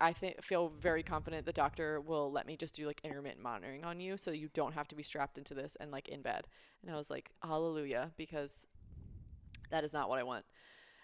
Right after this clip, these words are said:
Um, and it ended up working beautifully. So thank you, Jesus, for that <laughs> gift. Um,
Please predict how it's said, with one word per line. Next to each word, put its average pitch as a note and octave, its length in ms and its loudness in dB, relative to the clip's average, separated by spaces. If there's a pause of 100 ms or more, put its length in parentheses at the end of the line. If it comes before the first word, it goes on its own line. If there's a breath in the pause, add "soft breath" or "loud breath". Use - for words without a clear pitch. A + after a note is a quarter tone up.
Um, D#3+ 360 6
and G3 140 8
it F#3 40 8
ended F3+ 200 6
up D#3 100 6
working D#3+ 480 2
beautifully. D#3+ 520 0
So - 240 -4
thank D#3+ 280 -4
you, E3 60 -4
Jesus, C#3+ 420 -2
for - 160 -2
that A2 400 2
<laughs> - 400 4
gift. - 380 -2 (640 loud breath)
Um, D#3+ 600 6